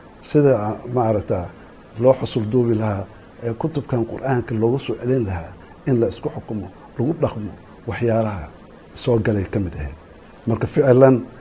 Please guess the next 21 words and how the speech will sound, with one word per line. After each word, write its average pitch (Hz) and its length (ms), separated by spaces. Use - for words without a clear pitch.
waxa 151 240
kala 165 260
jira 131 280
laba 135 300
arrimood 127 360
baan 117 140
rabay 117 300
inaan 120 200
meesha 120 260
ku - 120
sheego. 127 360
Waxa 147 200
weeye, 98 460
markaanu 131 420
xalano 127 480
galnay, 92 340
waxaa 127 460
xalano 127 540
nagula 139 340
jiray 101 380
ar-, 117 240